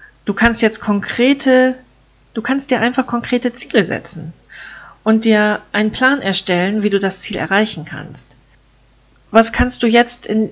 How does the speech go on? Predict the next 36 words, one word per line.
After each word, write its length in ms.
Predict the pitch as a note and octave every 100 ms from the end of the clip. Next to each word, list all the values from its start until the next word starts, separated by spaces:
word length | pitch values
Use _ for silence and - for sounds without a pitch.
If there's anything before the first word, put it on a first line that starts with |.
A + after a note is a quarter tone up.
| -
dem 280 | - A3 A3
jeweiligen 460 | A3 B3 A#3+ A3+ G#3+
Bereich 340 | G3+ A3 C4
deines 300 | - G3 F#3+
Lebens 340 | G#3+ A3 G#3 -
ändern, 380 | C4 C4+ A3 A3
um 140 | G#3+
zufriedener, 720 | - G#3+ - D4+ D#4 A3+ G3+
lebensfroh 480 | G#3+ E4+ E4+ - G3
und 120 | G#3+
einfach 260 | A3 A3 -
glücklicher 520 | C4+ F#4+ - - E3+
zu 120 | -
sein, 240 | E3+ D#3 D3+
um 120 | G#3
das 280 | E4+ - E4+
Leben 220 | F4 C#4+
zu 120 | C4
leben, 300 | A3+ A3 A#3+ - - - - _
was 220 | A#3+ A#3+
du 100 | C4+
dir 240 | C4+ A#3+ B3
wünschst? 540 | E4 F#3+ - - - _ _ _ - - - _ _ - - - _ _ -
Und 160 | A#3+
auch 140 | B3 B3+
das 300 | D4+ E4 -
schreib 360 | - A#3+ C#4+
dir 160 | D4 -
einfach 320 | A#3+ A#3+ A3
wieder 320 | A3+ A3+ -
auf. 160 | A3+ -
Schreib 340 | - C4+ D#4+
dir 120 | C#4+ C4
die 160 | B3+
Ziele 520 | - - D4 B3 G3
auf. 220 | C#2+ -